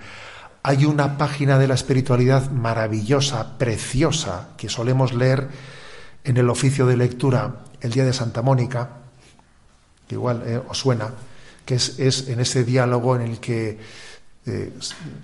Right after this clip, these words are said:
San Agustín cuenta en el libro de las Confesiones cómo fue el momento de la despedida, eh, con su madre, ¿no? Lo voy a leer porque es impresionante. Dice: "Cuando ya se acercaba el día de su muerte", este es el libro de las Confesiones de San Agustín, hablando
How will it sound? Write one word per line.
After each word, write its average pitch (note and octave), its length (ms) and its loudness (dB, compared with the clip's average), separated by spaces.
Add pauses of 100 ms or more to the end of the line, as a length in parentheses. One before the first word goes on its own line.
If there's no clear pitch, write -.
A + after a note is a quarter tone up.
(120)
San A#2 220 -4
Agustín A#2 640 0
cuenta C3+ 500 2
en A#2+ 140 -2
el A2+ 100 -2
libro C3 240 4
de A#2+ 100 0
las B2 120 0
Confesiones B2+ 720 0
cómo B2 300 0
fue C3 180 2
el B2 60 2
momento B2+ 400 2
de B2 80 2
la A#2 100 0
despedida, A2+ 600 0
eh, A#2+ 100 -2
con G#2+ 120 -6
su - 120 -8
madre, G2 320 -4
¿no? G#2 160 -8 (240)
Lo A2 60 -4
voy A2+ 140 0
a A2 60 0
leer A2 200 -2
porque G#2+ 160 -4
es A2 100 -2
impresionante. G#2+ 720 -4 (800)
Dice: A#2+ 480 0 (320)
"Cuando A#2+ 300 2
ya C3+ 140 4
se D#3+ 120 2
acercaba D3+ 460 2
el A#2+ 100 2
día C3 180 4
de A#2 100 0
su A#2 180 -2
muerte", A#2 480 2 (1600)
este - 200 -10
es - 120 -8
el B2 100 -4
libro B2+ 240 4
de B2 120 2
las A#2 140 -2
Confesiones A#2+ 540 -2
de A2 80 -4
San G#2+ 180 -4
Agustín, C#3 520 -2
hablando C#3 680 0